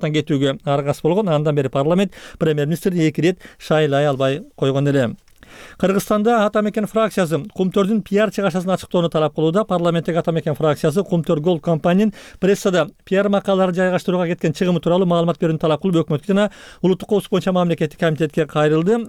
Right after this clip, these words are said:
Фракция маалымат агенттиктеринин биринин талабына таянып, соңку беш жыл ичинде компания кайсыл массалык маалымат каражаттары менен кандай суммага келишим түшкөн жөнүндө маалыматты ачыктоону суранды. Ата мекендин пикиринде, канадалык Сентера компаниясы менен түзүлгөн келишим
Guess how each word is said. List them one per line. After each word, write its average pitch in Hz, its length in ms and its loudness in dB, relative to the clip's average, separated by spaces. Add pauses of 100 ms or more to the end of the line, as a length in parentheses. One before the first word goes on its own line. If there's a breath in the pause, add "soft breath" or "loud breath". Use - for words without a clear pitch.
(200)
Фракция 185 400 0
маалымат 180 360 0
агенттиктеринин 180 420 0
биринин 190 260 2
талабына 170 320 0
таянып, 180 280 0
соңку 185 400 0 (280 loud breath)
беш 185 240 2
жыл 220 100 -2
ичинде 175 400 -2
компания 170 400 0
кайсыл 180 360 -2
массалык 180 340 -2
маалымат 175 260 0
каражаттары 170 340 0
менен 196 200 2 (200 loud breath)
кандай 180 320 0
суммага 185 380 2
келишим 170 320 0
түшкөн 185 240 0
жөнүндө 170 320 2 (680 loud breath)
маалыматты 175 540 0
ачыктоону 165 540 0
суранды. 156 460 0 (100)
Ата 156 220 0
мекендин 175 360 0
пикиринде, 160 520 0
канадалык 175 380 0
Сентера 165 360 0
компаниясы 170 540 0
менен 180 120 0
түзүлгөн 165 280 0
келишим 180 340 0